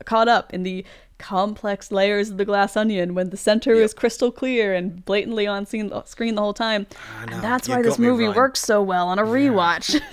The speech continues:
Speaker 1: <laughs> 'Cause you
Speaker 2: Yeah,
Speaker 1: rewatch it
Speaker 2: uh,
Speaker 1: and you're like,
Speaker 2: rewatching
Speaker 1: "Oh my
Speaker 2: it, knowing
Speaker 1: God.
Speaker 2: it. Yeah,
Speaker 1: How did
Speaker 2: you're
Speaker 1: I
Speaker 2: like,
Speaker 1: miss
Speaker 2: "How
Speaker 1: that?"
Speaker 2: did I miss that? Oh, damn you, Ryan Johnson. Damn you, you're mad
Speaker 1: The one
Speaker 2: genius."
Speaker 1: that got me the most with that was the, um, when he said, uh, "Anderson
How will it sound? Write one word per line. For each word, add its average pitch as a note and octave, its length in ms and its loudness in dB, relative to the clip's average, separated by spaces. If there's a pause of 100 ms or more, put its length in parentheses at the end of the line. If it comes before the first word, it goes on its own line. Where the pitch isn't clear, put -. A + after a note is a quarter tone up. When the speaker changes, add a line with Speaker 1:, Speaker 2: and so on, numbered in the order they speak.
(140)
Speaker 1:
<laughs> - 220 -6
'Cause D4 200 -8
you B3+ 200 0
Speaker 2:
Yeah, C#4+ 160 4
Speaker 1:
rewatch C#3+ 120 2
it - 80 -2
Speaker 2:
uh, D3+ 120 6
Speaker 1:
and C#3+ 100 0
you're A3 80 0
like, G#3+ 160 4
Speaker 2:
rewatching B3 460 6
Speaker 1:
"Oh - 40 4
my - 100 4
Speaker 2:
it, - 80 -2
knowing - 40 -6
Speaker 1:
God. A#3+ 560 4
Speaker 2:
it. D4 180 -6
Yeah, C#3+ 180 2
Speaker 1:
How - 80 2
did - 100 -2
Speaker 2:
you're - 80 4
Speaker 1:
I C#3 40 2
Speaker 2:
like, B2 40 -4
Speaker 1:
miss - 120 -2
Speaker 2:
"How F#3 220 4
Speaker 1:
that?" - 120 2
Speaker 2:
did D3+ 120 4
I C#3 100 4
miss D3+ 440 -4
that? F3 380 0
Oh, A#3 500 4
damn G3+ 200 4
you, F#3 120 4
Ryan D3 240 4
Johnson. A2+ 460 -4
Damn A#2+ 200 -2
you, A#2 80 -4
you're G#2 200 -8
mad G#2 240 -6
Speaker 1:
The A3+ 60 2
one C4 180 2
Speaker 2:
genius." D4 180 2
Speaker 1:
that D4 60 -8
got A#3 180 2
me A#3 100 -2
the G3+ 100 -4
most F#3 260 -4
with F#3+ 120 -10
that F3 300 -4
was F3+ 180 -6
the, F3 480 -10
um, F3 520 -10
when G3 160 -4
he F#3+ 120 -6
said, E3+ 440 -2
uh, E3 300 -6
"Anderson E3+ 640 -8